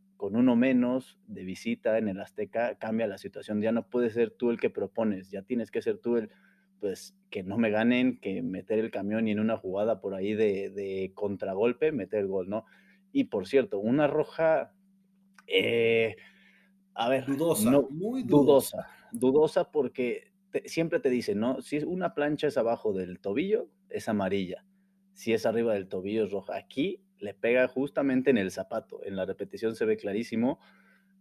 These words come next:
Speaker 1: El va-, fueron al var, la revi-, no, más bien, ni fueron al var, no la revisaron, fue roja, está bien, no hay bronca. Luego, posteriormente viene, eh, el gol, ¿no? Al final del primer tiempo, que también causó mucha polémica,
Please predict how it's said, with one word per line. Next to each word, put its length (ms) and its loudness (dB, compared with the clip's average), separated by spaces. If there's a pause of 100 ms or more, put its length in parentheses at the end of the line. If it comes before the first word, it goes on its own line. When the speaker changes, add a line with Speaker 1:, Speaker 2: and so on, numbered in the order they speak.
Speaker 1:
El 200 -6
va-, 200 2
fueron 320 6
al 120 0
var, 240 6
la 140 0
revi-, 240 -4
no, 340 4
más 140 0
bien, 180 4
ni 120 2
fueron 260 0
al 140 -2
var, 180 2
no 140 0
la 120 2
revisaron, 720 -2
fue 100 2
roja, 260 -4 (100)
está 160 -10
bien, 220 -6 (140)
no 140 -8
hay 60 -4
bronca. 380 -2 (720)
Luego, 460 4
posteriormente 720 2
viene, 360 2
eh, 520 -4 (120)
el 220 -4
gol, 320 4
¿no? 240 2
Al 140 0
final 380 -2
del 120 -4
primer 300 -4
tiempo, 500 -2
que 240 -6
también 420 -4
causó 340 0
mucha 360 0
polémica, 720 -2